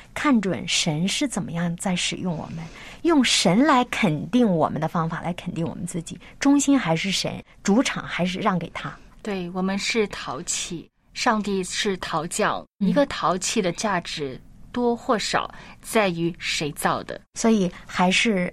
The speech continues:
Speaker 1: 那句话，明白我们自己是谁，然后回到我们最初应该回到的地方，回到神那里，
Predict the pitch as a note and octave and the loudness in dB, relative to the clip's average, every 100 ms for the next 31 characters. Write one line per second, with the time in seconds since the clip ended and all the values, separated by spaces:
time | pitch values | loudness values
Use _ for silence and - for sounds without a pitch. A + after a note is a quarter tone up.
0 | - A3+ G3 F#3+ - F3+ E3+ - F#3+ E3 | 0 2 2 0 0 -2 -2 -2 2 4
1 | F3 F#3+ F3+ B2+ D3+ D3 G#3 F3 C#3 - | 4 4 2 2 0 -2 -4 -4 -2 -2
2 | F3 - F3 D#3 D#3+ E3+ F#3 - - - | 0 0 2 0 0 0 -2 -4 -18 -4
3 | E3+ E3+ F3 F3+ - D#3 F3 E3+ G3 G3+ | 0 2 2 -2 -2 0 2 4 4 4
4 | F3 C#3+ D3+ E3 - A#3 F#3 - A#3 G#3+ | 2 0 -6 -6 2 2 2 0 0 2
5 | A3 A3+ G3+ - E3+ D3 G3+ E3+ D#3+ D#3+ | 2 2 -2 -2 -2 0 2 2 0 -4
6 | E3 B2+ - _ - G3 F3 G3+ E3+ - | -6 -12 -14 _ -4 2 4 4 2 2
7 | D3 D3+ E3 D3+ | 0 0 -2 -4